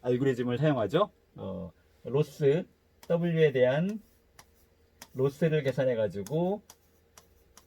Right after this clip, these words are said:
로스가 최소화, 최-, 최저가 되는 요 점을 찾는 거죠. 그레디언트 디센트. 그레디언트 디센트.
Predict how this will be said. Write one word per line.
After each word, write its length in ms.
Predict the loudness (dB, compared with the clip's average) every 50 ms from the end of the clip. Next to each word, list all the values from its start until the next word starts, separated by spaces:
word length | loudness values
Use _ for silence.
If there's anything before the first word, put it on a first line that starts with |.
| _ _ _ _ _ _ _ _ _
로스가 680 | -10 -8 -8 -8 -8 -8 -4 2 4 4 4 4 2 -2 -8 _ _ _ _ _ _ _ _ _ _ _ _ _
최소화, 680 | -4 -2 -2 0 2 4 4 6 6 4 4 2 0 -4 _ _
최-, 200 | -6 -6 -6 -6 -8 _
최저가 460 | -6 -4 0 2 2 2 4 2 0
되는 340 | 0 -2 -4 -6 -6 -6 -6
요 120 | -6 -6 -4
점을 220 | -4 -4 -4 -4
찾는 560 | -6 -6 -6 -4 -2 -2 -2 -4 -4 -6 -6 -8 -10 -14 -8
거죠. 340 | -6 -4 0 2 2 0 0 -4 _ _ _
그레디언트 500 | -10 -8 -2 2 4 4 4 4 0 -8 _ _ _ _ _ -16
디센트. 520 | -12 -6 -4 -4 -4 -4 -8 -10 -12 -14 -14 _ _ _ _ _ _ -20 -20 -20 _
그레디언트 380 | -10 -4 0 2 2 2 2 0
디센트. 600 | -6 -10 -8 -8 -8 -6 -4 -2 0 0 0